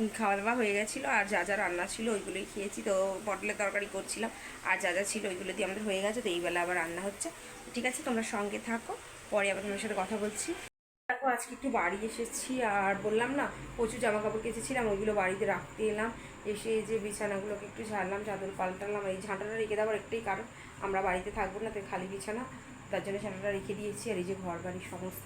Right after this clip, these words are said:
কিছু দেখো পরিষ্কার টরিষ্কার করা হয়ে গেছে। আর এসেছি ভ্যালেন্টাইন মায়ের গলায় একটা মালা দিয়ে দিলাম, একটু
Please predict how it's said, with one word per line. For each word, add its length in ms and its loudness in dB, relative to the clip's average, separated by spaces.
কিছু 260 -8
দেখো 180 -2
পরিষ্কার 420 -4
টরিষ্কার 360 -2
করা 200 0
হয়ে 220 2
গেছে। 280 -2
আর 160 0
এসেছি 280 -6
ভ্যালেন্টাইন 420 -4
মায়ের 280 2
গলায় 260 2
একটা 180 -4
মালা 300 -2
দিয়ে 220 -2
দিলাম, 240 -2
একটু 260 -6